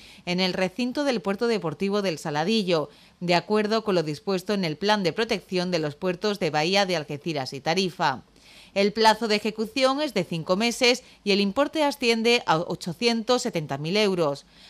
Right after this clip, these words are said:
Los trabajos se podrán presentar hasta el doce de noviembre de este año.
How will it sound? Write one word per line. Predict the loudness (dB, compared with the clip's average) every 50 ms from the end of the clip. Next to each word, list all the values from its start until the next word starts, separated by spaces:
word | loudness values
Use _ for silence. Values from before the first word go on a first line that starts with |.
| -12 -6
Los | -2 -2 0
trabajos | 2 2 4 6 4 4 4 0 -2 -2
se | -2 -2
podrán | -2 -2 0 0 0 -2
presentar | -4 -8 -8 -8 -8 -4 2 4 6 6 6
hasta | 4 2 0 -2 -2
el | -2 0
doce | -2 -2 -2 -4 -4
de | -4 -2
noviembre | -2 -2 0 0 2 0 2 2 2 2 2 0 0
de | -2 -2 0 0
este | 0 0 0 0 2 2
año. | 2 2 0 -4 -8 -10 -10 -14